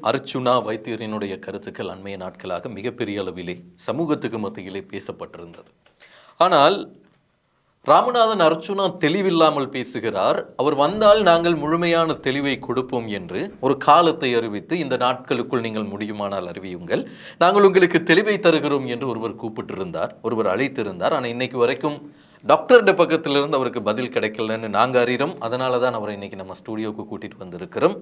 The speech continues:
சகோதரர் ரஸ்மின், உங்களை நிகழ்ச்சிக்குள் வரவேற்றுக் கொள்கிறோம். ராமநாதன் அர்ச்சுனா வைத்தியரினுடைய ஒரு Facebook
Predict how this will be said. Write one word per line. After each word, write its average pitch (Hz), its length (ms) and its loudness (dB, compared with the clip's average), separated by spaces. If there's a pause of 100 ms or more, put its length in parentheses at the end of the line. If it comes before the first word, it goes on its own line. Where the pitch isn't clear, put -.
(340)
சகோதரர் 113 440 -4
ரஸ்மின், 104 400 -10 (280)
உங்களை 101 220 -8
நிகழ்ச்சிக்குள் 104 480 -12
வரவேற்றுக் 90 440 -10
கொள்கிறோம். - 320 -20 (760)
ராமநாதன் 220 440 6
அர்ச்சுனா 170 540 6
வைத்தியரினுடைய 151 760 6
ஒரு 110 400 4 (140)
Facebook 180 400 4